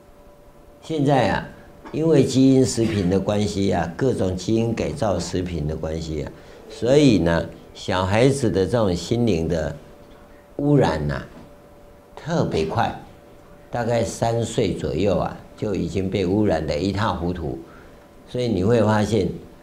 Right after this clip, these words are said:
外面哈，外面啊，现在的小孩子都比较聪明，对不对？我告诉你啊，那是一种不幸的灾难。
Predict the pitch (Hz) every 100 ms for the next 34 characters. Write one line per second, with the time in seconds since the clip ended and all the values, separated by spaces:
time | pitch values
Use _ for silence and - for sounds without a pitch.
0 | - - - - - 107 110 98 87 85
1 | 78 78 - - - 104 95 95 90 -
2 | - - - - - 135 120 117 107 98
3 | - 85 92 98 95 85 - 90 - 87
4 | 82 82 82 - - - - - - -
5 | - - - - 107 107 92 - - -
6 | - - - 104 - 107 101 110 90 80
7 | - - - - - - 117 107 - 110
8 | 104 - 65 71 - 87 - 120 95 82
9 | 73 - 80 80 85 85